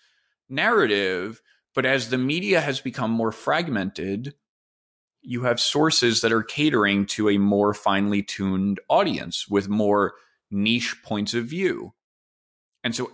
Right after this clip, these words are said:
agitating and inflaming your readers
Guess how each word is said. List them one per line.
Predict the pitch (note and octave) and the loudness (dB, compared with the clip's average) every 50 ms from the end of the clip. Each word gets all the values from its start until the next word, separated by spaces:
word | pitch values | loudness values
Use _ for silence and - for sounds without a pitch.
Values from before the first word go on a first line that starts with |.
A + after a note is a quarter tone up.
| _ | _
agitating | B2 C3 D3+ E3 D#3+ D#3 D3+ - - C3+ B2 A#2 G#2+ G2+ F#2+ F2+ F2+ F2+ F2+ F#2+ - _ _ _ _ _ _ _ - | -6 -4 -4 -4 -4 -8 -12 -12 -8 -6 -6 -4 -4 -6 -6 -8 -10 -10 -12 -14 -16 _ _ _ _ _ _ _ -6
and | A#2 A2+ | -4 -4
inflaming | A2+ A#2 A2+ G#2 - - - - B2+ C3+ C#3 D#3+ D#3+ D#3+ D3 C3+ B2+ | -2 -2 -4 -4 -6 -10 -6 -2 0 0 2 2 0 0 0 0 2
your | A#2 A2+ A2 | 2 2 0
readers | G#2 A#2 C3+ E3 D#3+ B2 F2 E2 E2+ F#2+ G#2 - - - | 0 0 0 0 0 0 -2 0 -2 -4 -4 -6 -10 -14